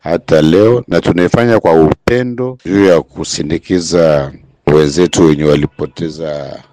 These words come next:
maisha, na tunawazika kwa heshima yote. Na hapa njo wakati ya kupigia shukran Komite International C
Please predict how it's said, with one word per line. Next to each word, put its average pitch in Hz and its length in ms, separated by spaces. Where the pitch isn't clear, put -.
maisha, 78 680
na 90 520
tunawazika 85 1300
kwa 78 200
heshima 87 460
yote. 131 500
Na 78 220
hapa 87 520
njo 82 680
wakati 92 600
ya 73 160
kupigia 76 920
shukran 107 640
Komite 78 540
International 76 760
C 85 160